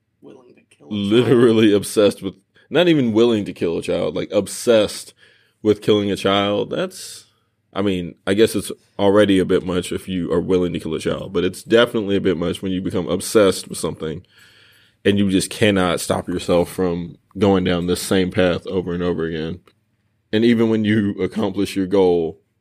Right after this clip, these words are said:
Speaker 2: you still have to come back to that mirror and say, "All right, now who's the fairest of them all?" Like, you can't just know in your mind, like, "Okay, goal, mission accomplished. I now have to be the fairest." Like, if you notice, every time she still goes back and she needs to hear that reassurance.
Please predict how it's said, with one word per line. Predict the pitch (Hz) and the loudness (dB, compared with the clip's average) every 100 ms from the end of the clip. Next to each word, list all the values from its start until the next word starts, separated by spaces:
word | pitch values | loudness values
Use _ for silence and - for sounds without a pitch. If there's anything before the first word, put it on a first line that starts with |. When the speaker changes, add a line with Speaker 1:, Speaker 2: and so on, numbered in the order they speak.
| _ _ _ _ - | _ _ _ _ -8
Speaker 2:
you | 101 113 | -2 -2
still | - - 131 120 | -4 2 4 4
have | 101 | 2
to | 107 | -2
come | 110 95 | -4 -2
back | 92 80 | -2 -4
to | 92 | -6
that | 90 | -6
mirror | 92 90 90 | -6 -4 -6
and | 87 82 | -8 -4
say, | 98 92 87 90 _ _ _ _ | 0 2 0 -4 _ _ _ _
"All | 120 | 2
right, | 104 104 | 2 2
now | 120 110 95 | 2 2 0
who's | 107 101 | -2 -2
the | |
fairest | - 98 90 | 0 0 0
of | 90 | -4
them | 87 90 | -6 -10
all?" | - 87 | -12 -12
Like, | - | -12
you | - | -4
can't | 120 101 | -2 -2
just | 95 | -2
know | 98 98 | -2 -2
in | 92 | -2
your | 90 | -4
mind, | 90 87 92 | -6 -6 -8
like, | 101 - | -10 -6
"Okay, | 95 92 78 73 107 - _ _ | -4 -2 -4 -6 -10 -20 _ _
goal, | 113 104 101 | 4 6 4
mission | 101 104 104 | 4 0 -2
accomplished. | 92 104 95 95 92 - - _ _ _ _ _ _ | -2 0 0 -2 -4 -8 -20 _ _ _ _ _ _
I | 98 101 95 | -2 0 0
now | 95 101 95 | 0 -2 -2
have | 101 98 - | 0 -2 -2
to | |
be | 87 | -8
the | 71 | -8
fairest." | - 87 76 82 - | -4 -4 -4 -8 -10
Like, | - - | -10 -10
if | - 104 | -8 -4
you | |
notice, | 95 92 87 - _ - | 0 0 0 -6 _ 2
every | 110 104 | 4 4
time | 95 95 92 | 2 0 -2
she | 98 | -6
still | - 107 104 | -2 2 4
goes | 92 85 | 4 -2
back | - 87 87 - - | 0 -2 -2 -8 -12
and | - | -6
she | 107 | -2
needs | 98 92 | 0 -2
to | 80 | -4
hear | 82 98 98 | -4 0 2
that | 80 67 | 0 -2
reassurance. | 80 76 95 82 - - | -4 -6 -8 -10 -12 -18